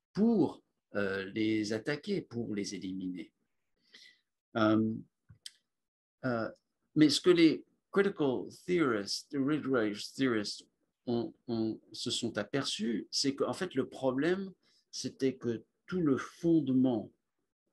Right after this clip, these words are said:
euh, des mouvements progressistes, euh, était, euh, euh, les mêmes fondements, euh, que les penseurs conservateurs. Et c'était cette idée que, en fait,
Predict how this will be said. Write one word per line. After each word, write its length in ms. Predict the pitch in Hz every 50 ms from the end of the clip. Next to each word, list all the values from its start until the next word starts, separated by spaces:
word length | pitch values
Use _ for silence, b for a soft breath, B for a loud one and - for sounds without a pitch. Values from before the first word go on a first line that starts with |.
| _ _ _ _ -
euh, 360 | 107 101 98 95 95 95 92 -
des 180 | 107 113 110
mouvements 400 | 107 113 117 98 - 113 110 107
progressistes, 1000 | 107 - - 110 107 104 104 104 107 - - - 87 - - - - - - _ _ _ _ _ _ _ _ _ -
euh, 300 | 101 98 98 95 95 92 - - _ _ _ _ _ _ _ _ _ _ _ -
était, 560 | 135 120 - - - 143 135 120 - - - _ _ _ _ _ _ _ _ -
euh, 260 | 110 98 95 92 90 - - _ _ _ _ _ _ _ -
euh, 220 | 107 98 95 - - - _ _ _
les 240 | 107 104 120 131 135
mêmes 440 | 131 131 135 151 165 156 143 120 -
fondements, 720 | - - - 113 110 104 104 113 127 143 165 185 202 202 - - - _ _ _ _ _ _ _ _ _ _ _ _ _ _ _ _ _ _ _ _ _ _ _
euh, 240 | 120 117 113 113 110 - _
que 100 | - 156
les 300 | 156 147 135 123 120 120
penseurs 440 | - - 117 117 - - 113 - -
conservateurs. 920 | 131 135 - - - 117 117 107 107 - - 92 87 82 85 - - _ _ _ _ _ _ _ _ _ _ _ _ _ _ _ _ _ - 123 127 139 - - _ _ _ _ _
Et 100 | - 113
c'était 420 | 110 - - 113 - - 147 160 165
cette 300 | 160 - 110 107 - 113
idée 460 | 113 117 127 139 151 156 165 165 - _ _ _ _ _ _ _ _
que, 160 | - 143 -
en 120 | - 110
fait, 360 | - - - 143 151 - -